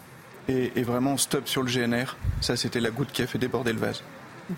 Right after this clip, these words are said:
Speaker 1: Mais là, il faut, il faut aussi prendre une mesure, euh, forte. C'est, c'est, c'est aller à Bruxelles. <coughs> Mhm. C'est aller à Bruxelles et, et défendre une autre vision de l'agriculture. Alors, euh, il y a deux choix.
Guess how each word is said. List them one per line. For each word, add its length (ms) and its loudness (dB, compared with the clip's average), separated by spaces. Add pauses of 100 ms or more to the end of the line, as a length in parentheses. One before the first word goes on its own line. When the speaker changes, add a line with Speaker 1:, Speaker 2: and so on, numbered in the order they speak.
Speaker 1:
Mais 440 2
là, 220 2
il 80 -2
faut, 400 2
il 100 0
faut 160 0
aussi 200 0
prendre 220 0
une 120 4
mesure, 380 2
euh, 120 2 (840)
forte. 420 -2 (340)
C'est, 320 2
c'est, 340 4
c'est 180 2
aller 140 4
à 40 2
Bruxelles. 400 2
<coughs> 40 2 (580)
Mhm. 200 2
C'est 160 2
aller 120 4
à 60 4
Bruxelles 460 2
et, 120 0 (440)
et 60 4
défendre 400 2
une 120 4
autre 140 2
vision 260 2
de 60 4
l'agriculture. 520 0 (640)
Alors, 380 2
euh, 140 2 (440)
il 60 -2
y 20 6
a 60 4
deux 180 2
choix. 320 2